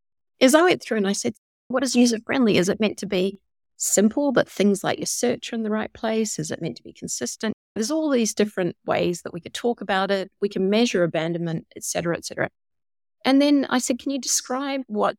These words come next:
success really means? Take me through it. What are you thinking?" She said, "Oh, well, what I mean is when we look at the spreadsheet, we can see all the numbers of the donations and we wanna make sure that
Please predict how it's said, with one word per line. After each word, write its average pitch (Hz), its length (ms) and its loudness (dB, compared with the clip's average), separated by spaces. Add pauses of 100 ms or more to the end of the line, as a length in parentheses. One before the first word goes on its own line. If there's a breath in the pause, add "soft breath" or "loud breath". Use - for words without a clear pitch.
(120)
success - 560 -4
really 170 160 -4
means? 226 400 -4 (140)
Take - 200 -6
me 285 80 0
through 196 480 -4
it. - 120 -4
What 220 120 -2
are - 20 -4
you 196 80 -6
thinking?" - 380 -12
She - 100 -10
said, 262 220 4
"Oh, 269 240 4
well, 254 360 4 (180 loud breath)
what 302 140 6
I 359 140 4
mean 233 360 4
is - 480 0 (680)
when 294 320 0
we 311 180 0
look 240 300 0
at - 220 0
the 196 340 -2 (300)
spreadsheet, - 640 -2
we 202 80 2
can 202 140 0
see 254 200 0
all 294 100 -2
the 240 80 -2
numbers 196 340 0
of 185 80 -4
the 175 80 -6
donations 170 640 -2
and 208 200 -2 (380)
we 262 100 8
wanna 285 260 6
make - 200 -2
sure 208 340 -2
that 185 260 0